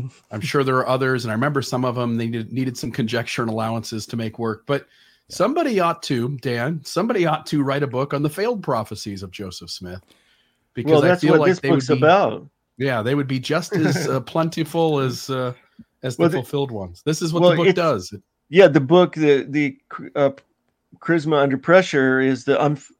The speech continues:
Speaker 1: unfulfilled prophecy creates part of the, part of this pressure. And Joseph Smith's major prophecy, Zion, his ma-, the major mi-,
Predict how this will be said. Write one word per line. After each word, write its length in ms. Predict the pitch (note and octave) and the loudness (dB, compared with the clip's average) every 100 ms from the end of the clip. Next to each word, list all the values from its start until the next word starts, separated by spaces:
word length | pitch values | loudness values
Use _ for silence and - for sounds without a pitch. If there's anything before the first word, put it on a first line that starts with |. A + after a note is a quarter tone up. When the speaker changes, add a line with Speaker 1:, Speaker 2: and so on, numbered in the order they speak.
| _ - | _ 2
Speaker 1:
unfulfilled 640 | F3+ F#3 D#3+ F3 E3 C3+ | 2 2 0 2 2 2
prophecy 580 | D#3+ F3+ E3+ C3+ C#3 C3+ | 2 2 0 -6 -2 -2
creates 520 | C3+ D#3 D#3 D#3 - _ _ _ _ - | 0 -2 -2 -6 -20 _ _ _ _ -2
part 260 | D3+ D3+ | 2 2
of 80 | C#3+ | 2
the, 220 | A#2 B2 - | -2 -4 -2
part 240 | D#3+ D#3 | 0 2
of 80 | B2+ | 0
this 180 | A2 - | -2 -6
pressure. 560 | - A2+ A2+ C3+ D3 - - - _ _ | -4 -2 -2 -4 -4 -8 -20 -20 _ _
And 540 | D3+ C#3+ C#3 C#3 C3+ C3 _ _ - | 0 2 2 0 -6 -10 _ _ -4
Joseph 340 | E3+ F3+ D#3+ | -2 -2 -8
Smith's 380 | - D3+ C#3+ B2+ | -4 -4 -4 -2
major 640 | C3 D3 F3 D3+ F#3 F3 - _ _ _ _ - | 2 4 4 2 0 0 -6 _ _ _ _ 2
prophecy, 800 | D#3+ F#3 F3+ C#3 - A#2+ G#2+ - | 6 6 4 -4 -4 -4 -6 -12
Zion, 680 | A#2 D#3 F#3 F3 A#2+ G#2+ A#2 _ _ _ | 2 6 6 6 2 -2 -12 _ _ _
his 160 | D3 C3 | -4 0
ma-, 220 | D#3+ D#3 | 0 0
the 120 | C#3+ | -2
major 340 | D#3 F#3 D#3 E3 | -2 0 -2 -2
mi-, 160 | D#3 | -2